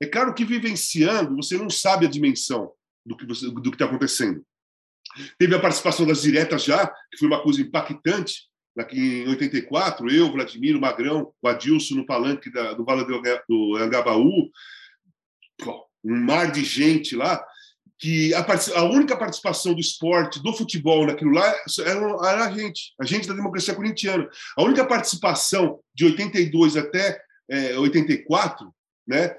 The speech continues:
em, em relação à política social do país, interna,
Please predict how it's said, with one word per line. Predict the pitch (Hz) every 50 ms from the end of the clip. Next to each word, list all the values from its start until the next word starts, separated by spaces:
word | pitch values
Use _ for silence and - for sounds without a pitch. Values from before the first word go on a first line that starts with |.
| _ _
em, | 120 120 127 131 127 131 135
em | 139
relação | 139 165 165 156 139 - - - 165 160 156 151
à | 151 147 143 135 131
política | - - 151 139 135 160 180 170 - -
social | 143 - - 127 - - 131 131 135 160 185 185 170 147 131 107 - - _ _ _
do | - 135 131
país, | - 127 113 113 135 190 214 202 175 143 - - - - -
interna, | 123 123 120 123 135 180 226 240 202 151 117 101